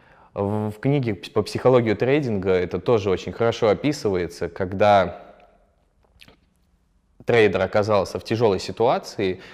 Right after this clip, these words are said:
получив, э, хороший хук справа,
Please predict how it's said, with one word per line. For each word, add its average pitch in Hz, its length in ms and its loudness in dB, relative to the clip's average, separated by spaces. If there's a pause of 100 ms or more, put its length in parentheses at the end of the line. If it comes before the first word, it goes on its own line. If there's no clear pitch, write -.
(220)
получив, 117 640 -2
э, 92 360 -4 (640)
хороший 110 720 4
хук 98 300 -4
справа, 135 600 0